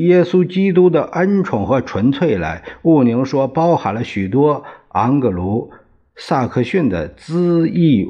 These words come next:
妄想的基督教，嫁接到武士道这个树干上，只是一根幼弱的树芽。新信仰的传-，宣传者们应当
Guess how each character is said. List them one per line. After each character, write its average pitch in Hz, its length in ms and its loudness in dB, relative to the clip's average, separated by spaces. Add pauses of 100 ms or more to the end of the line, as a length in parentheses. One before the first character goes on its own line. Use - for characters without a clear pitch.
妄 143 300 2
想 87 380 -6
的 95 100 -6
基 127 220 0
督 135 160 2
教， 139 300 -2 (360)
嫁 120 380 0
接 143 220 -2
到 143 160 0
武 95 200 -2
士 101 160 -6
道 143 220 0
这 131 180 -4
个 110 120 -4
树 143 320 -2
干 120 320 -2
上， 85 240 -6 (320)
只 95 320 -4
是 135 420 -2
一 123 340 2
根 123 500 0
幼 135 340 0
弱 101 360 0
的 80 220 -10
树 92 340 -6
芽。 80 360 -10 (380)
新 170 380 0
信 156 240 0
仰 95 220 -2
的 101 160 -2
传-， 135 600 -4
宣 151 300 -2
传 110 260 -4
者 104 160 -4
们 104 360 -2 (240)
应 135 480 0 (180)
当 143 380 -2